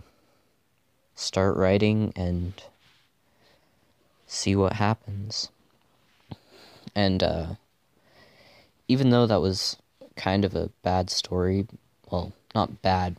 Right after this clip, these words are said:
but probably not the best story you've ever heard, it is one of the first things that I've ever written, and I do hope you liked it. And that's just my writing process and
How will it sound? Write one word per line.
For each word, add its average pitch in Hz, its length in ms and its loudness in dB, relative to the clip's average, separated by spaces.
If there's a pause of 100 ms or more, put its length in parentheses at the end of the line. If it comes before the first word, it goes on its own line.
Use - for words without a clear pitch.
but 87 180 -4 (1160)
probably 113 280 4
not 107 200 2
the - 80 -14
best 98 260 2
story 101 360 4
you've 95 480 -4
ever 98 280 2
heard, 101 420 4 (1080)
it 107 140 2
is 104 300 4
one 98 100 2
of 98 100 0
the 87 260 -4 (180)
first - 380 0
things 95 340 -2
that 95 100 -2
I've 95 120 0
ever 92 220 0
written, 92 560 -2 (160)
and 113 120 0
I 110 140 4 (120)
do 135 400 0 (180)
hope 101 260 0
you 98 120 2
liked 87 360 0
it. 85 220 -2 (600)
And 101 340 0
that's - 460 -4 (120)
just - 280 -2 (220)
my 92 140 0
writing 104 360 4
process 110 680 0
and 92 220 -2